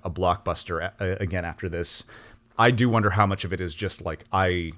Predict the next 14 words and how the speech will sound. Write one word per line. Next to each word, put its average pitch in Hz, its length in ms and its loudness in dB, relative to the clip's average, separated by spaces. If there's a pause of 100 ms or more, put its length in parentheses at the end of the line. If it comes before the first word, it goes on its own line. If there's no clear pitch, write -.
(540)
I 98 100 -2
shouldn't 82 380 0
have 76 80 -10
been 80 160 -6
in 76 80 -8
that 76 180 -8
role. 78 380 -8
And 95 380 0 (360)
I, 131 220 -8 (100)
I'm, 131 280 2
I'm 123 180 2
just 120 260 -2
curious 120 420 -2
about 95 280 0